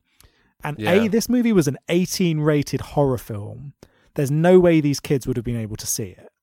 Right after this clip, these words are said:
Speaker 1: They never would have been able to sneak into a cinema to go and see it. And also, when it was first released, everyone thought it was a disappointment. So nobody would have been like, "Oh, you know what? I really want a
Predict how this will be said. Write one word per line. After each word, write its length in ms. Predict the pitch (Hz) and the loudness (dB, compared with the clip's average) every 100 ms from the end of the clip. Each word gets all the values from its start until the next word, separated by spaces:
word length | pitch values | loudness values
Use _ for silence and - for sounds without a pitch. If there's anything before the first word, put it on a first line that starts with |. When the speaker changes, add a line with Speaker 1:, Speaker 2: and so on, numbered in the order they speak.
| _ _ _ _ _ _ | _ _ _ _ _ _
Speaker 1:
They 120 | 147 | -6
never 300 | 139 147 160 | -2 0 4
would 100 | 165 | 4
have 80 | 151 | 4
been 80 | 143 | 0
able 140 | 131 | -4
to 80 | - | -6
sneak 260 | - 127 131 | -8 -8 -8
into 160 | 117 | -8
a 40 | 117 | -8
cinema 300 | - 110 104 | -8 -10 -10
to 80 | - | -12
go 100 | 107 | -14
and 140 | 98 | -12
see 140 | - | -10
it. 160 | 107 90 - - - | -12 -14 -20 -20 -6
And 120 | 151 | 0
also, 320 | 190 214 - | 0 0 -4
when 140 | 127 185 | -4 -4
it 80 | 247 | -4
was 100 | - | -2
first 280 | 170 151 | -2 -2
released, 320 | 127 151 143 - | -2 -4 -4 -6
everyone 400 | 143 151 185 165 | -6 -2 -2 -4
thought 240 | - 117 | -4 -8
it 80 | - | -10
was 120 | 127 | -12
a 40 | 120 | -10
disappointment. 760 | 110 - - 160 165 98 170 _ _ _ _ _ _ _ _ | -12 -10 -4 -4 -6 -14 -20 _ _ _ _ _ _ _ _
So 360 | - 160 147 143 | -4 0 0 0
nobody 500 | 139 156 180 170 165 | 0 4 4 4 0
would 140 | 147 | 0
have 120 | 143 - | 0 -2
been 160 | 131 | -4
like, 200 | 123 - | -6 -6
"Oh, 120 | - 147 | -2 0
you 140 | 131 | 0
know 160 | 143 139 | -2 0
what? 180 | 139 | 0
I 80 | 117 | -2
really 440 | 123 123 135 131 123 | -6 -4 -4 -4 -4
want 360 | 127 120 113 _ _ | -6 -8 -10 _ _
a 440 | 131 123 117 117 | -8 -8 -8 -12